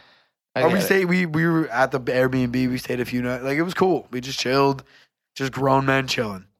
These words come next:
Speaker 2: You
Speaker 1: That's
Speaker 2: know,
Speaker 1: awesome,
Speaker 2: like, it
Speaker 1: man.
Speaker 2: was, it was nice time. Like, it was cool. But
Speaker 1: That's
Speaker 2: I didn't, I
Speaker 1: awesome.
Speaker 2: haven't, I don't do that anymore.
Speaker 1: Yeah,
Speaker 2: Like, I don't
Speaker 1: yeah.
Speaker 2: like going drink and party
Speaker 1: Uh, it's
Speaker 2: and
Speaker 1: crazy. I, I haven't been, I haven't been to a wedding and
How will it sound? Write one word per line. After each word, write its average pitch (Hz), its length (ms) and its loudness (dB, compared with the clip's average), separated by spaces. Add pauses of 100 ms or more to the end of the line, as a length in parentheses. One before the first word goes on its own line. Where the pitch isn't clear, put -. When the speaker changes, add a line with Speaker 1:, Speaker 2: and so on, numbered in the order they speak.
(100)
Speaker 2:
You 139 60 2
Speaker 1:
That's 156 100 4
Speaker 2:
know, 139 80 6
Speaker 1:
awesome, 139 340 6
Speaker 2:
like, 151 40 -2
it 170 80 6
Speaker 1:
man. 190 60 4
Speaker 2:
was, 208 140 0
it 220 80 0
was 220 140 0
nice 214 220 4
time. 117 260 0
Like, 120 100 -6
it 131 60 -8
was 131 120 -12
cool. - 260 -6 (320)
But 170 120 4
Speaker 1:
That's 123 140 6
Speaker 2:
I 156 40 6
didn't, 165 40 6
I 170 60 6
Speaker 1:
awesome. 147 80 4 (100)
Speaker 2:
haven't, 151 140 -8
I 120 80 0
don't 139 220 -6
do 147 260 -2
that - 240 -10 (200)
anymore. 107 440 -12 (240)
Speaker 1:
Yeah, 139 220 -2
Speaker 2:
Like, 139 100 2
I 139 40 6
don't 151 120 4
Speaker 1:
yeah. 135 40 2
Speaker 2:
like 143 180 2
going 139 260 0
drink 131 380 -6
and 117 140 -8
party 127 280 2
Speaker 1:
Uh, 151 140 8
it's 147 120 0
Speaker 2:
and 117 80 -8
Speaker 1:
crazy. 170 320 4
I, 143 200 2 (200)
I 147 240 4
haven't 151 500 2
been, 143 360 0 (200)
I 127 120 0
haven't 143 200 0
been 139 140 -2
to 143 140 -2
a 139 40 4
wedding 135 480 0
and 127 240 -2